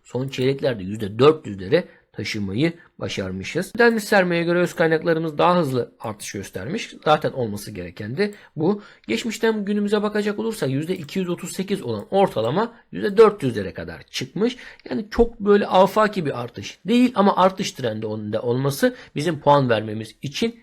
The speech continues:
yeterli. Üç puan da buradan verdik. Altı puan. Ödenmiş sermaye dönem karı ilişkisi olarak beş puan verebilirdik ama bu artış hızı ve aynı zamanda dönem karının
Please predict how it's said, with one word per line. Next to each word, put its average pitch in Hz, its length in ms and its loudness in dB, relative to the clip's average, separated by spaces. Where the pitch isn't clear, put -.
yeterli. 160 640 2
Üç - 240 -2
puan 240 220 6
da 233 120 6
buradan 214 320 4
verdik. 196 420 2
Altı 156 360 4
puan. 185 260 2
Ödenmiş 277 380 2
sermaye 151 420 0
dönem 208 280 2
karı 117 200 0
ilişkisi 131 580 -6
olarak 165 460 6
beş 214 220 4
puan 156 220 2
verebilirdik 170 560 2
ama 151 260 0
bu 175 220 -2
artış 147 480 0
hızı 123 360 -4
ve 143 80 -4
aynı 156 240 0
zamanda 101 560 -2
dönem 170 280 2
karının 113 460 0